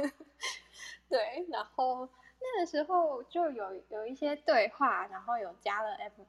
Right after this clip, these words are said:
B这样。然后后来我是在云溪的限动看到她跟我的一个朋友 Amber 有一个共同的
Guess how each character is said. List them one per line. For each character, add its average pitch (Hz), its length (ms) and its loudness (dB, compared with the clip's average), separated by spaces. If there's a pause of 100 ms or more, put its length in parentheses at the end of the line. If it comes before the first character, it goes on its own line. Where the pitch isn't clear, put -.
B 202 340 -4
这 208 60 -6
样。 - 280 -6 (120)
然 180 120 -4
后 208 440 2
后 320 260 6
来 190 340 2 (100)
我 202 300 -2
是 233 520 -2 (260)
在 214 340 4 (420)
云 233 200 -4
溪 311 260 0
的 247 160 8
限 226 380 -2
动 208 260 4
看 233 360 -2
到 202 320 2
她 208 280 -6
跟 196 240 0
我 202 200 -2
的 - 320 0
一 220 80 -10
个 202 160 0
朋 214 320 0
友 202 180 4 (100)
Amber 262 500 2 (380)
有 196 360 2
一 220 100 -6
个 196 280 2
共 214 360 6
同 202 480 -6
的 - 380 -2